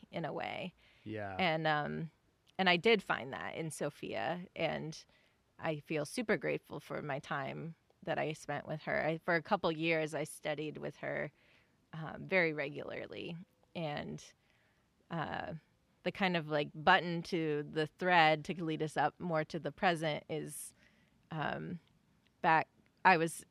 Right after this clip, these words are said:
Speaker 1: I was living in this little house in Berkeley 'cause I eventually just moved to Berkeley. So I guess I had kinda, like, kinda like the Montana thing, you know,
Speaker 2: Yeah.
Speaker 1: I was just looking,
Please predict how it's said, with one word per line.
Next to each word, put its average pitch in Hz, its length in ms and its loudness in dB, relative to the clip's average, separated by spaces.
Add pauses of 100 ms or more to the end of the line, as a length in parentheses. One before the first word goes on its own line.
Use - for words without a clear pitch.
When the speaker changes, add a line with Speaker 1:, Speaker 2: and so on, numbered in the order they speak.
Speaker 1:
I 160 100 8
was 151 160 0
living 180 320 4
in 165 100 0
this 160 160 -2
little 165 200 2
house 165 360 8
in 160 120 -4
Berkeley 160 440 2
'cause 190 140 -4
I 175 80 4
eventually 170 380 2
just 151 160 -4
moved 165 300 0
to 160 100 -6
Berkeley. 131 480 -2
So - 160 8
I 247 100 12
guess 302 220 8
I 240 60 12
had 196 180 10 (260)
kinda, 233 320 10
like, 175 420 2 (1600)
kinda 269 300 6
like 202 200 10
the 190 80 0
Montana 190 580 6
thing, 151 480 -2
you 185 120 -2
know, 165 140 6
Speaker 2:
Yeah. 156 120 8
Speaker 1:
I 170 280 8
was 175 200 0
just 190 300 0
looking, 196 720 2